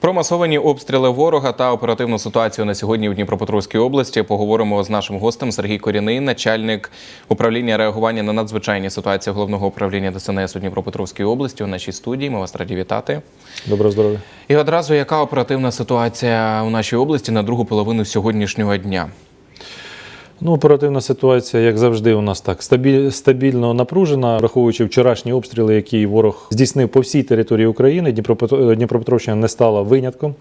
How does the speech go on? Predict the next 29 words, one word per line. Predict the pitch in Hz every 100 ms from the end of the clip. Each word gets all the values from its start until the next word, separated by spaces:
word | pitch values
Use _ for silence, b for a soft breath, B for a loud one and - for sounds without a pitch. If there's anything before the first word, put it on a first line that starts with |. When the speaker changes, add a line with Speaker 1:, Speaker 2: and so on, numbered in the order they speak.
| 120
Speaker 2:
Було | 117 123 123
влучання | 117 - 123 113
у | 110
нас | 110 -
по | 113
об'єктам | 104 107 - 104
критичної | 98 107 160 - 139
інфраструктури. | 131 127 123 120 117 - 120 110 104 101
Це | - 117
за | 107
собою | - 107 117 107
потягнуло | 98 - 110 107 110 104
деякі | 110 117 107 113
наслідки | 117 123 - 101 - 107 101
для | 101 107 110 104 101
жителів, | 101 143 139 113
для | 104 104
громадян. | 101 104 107 131 143 135 110
Е, | 101 - - - 117 120 - - 113 _
по | 139
всій | 127 135 110
області, | 98 101 -
ск-, | 107 - 117 113
скажімо | 104 113 104 107
так, | 101 101
більше | 98 127 -
постада-, | - 110 113 107 117 117 107 104
е, |
постраждав | - 107 107 104 107